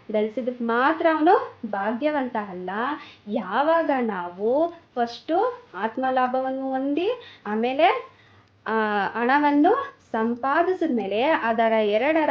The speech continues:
ಅರ್ಥವನ್ನು, ಅಂದ್ರೆ ಪರಮಾರ್ಥವನ್ನು, ಪರಮಾತ್ಮನ ಅರ್ಥವನ್ನು ಅವೆರಡರಲ್ಲಿ ತಿಳ್ಕೊಂಡು, ತಿಳ್ಕೊಂಡಾಗಲೇ ನಮ್ಗೆ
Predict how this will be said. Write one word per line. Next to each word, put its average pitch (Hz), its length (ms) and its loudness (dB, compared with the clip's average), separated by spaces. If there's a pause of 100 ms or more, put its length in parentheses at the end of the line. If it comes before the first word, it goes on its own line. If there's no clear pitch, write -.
(140)
ಅರ್ಥವನ್ನು, 233 680 0
ಅಂದ್ರೆ 269 380 0
ಪರಮಾರ್ಥವನ್ನು, 247 1200 0
ಪರಮಾತ್ಮನ 269 800 -4 (120)
ಅರ್ಥವನ್ನು 254 420 -2
ಅವೆರಡರಲ್ಲಿ 247 600 0 (540)
ತಿಳ್ಕೊಂಡು, 311 1040 2 (320)
ತಿಳ್ಕೊಂಡಾಗಲೇ 320 640 4
ನಮ್ಗೆ 320 540 2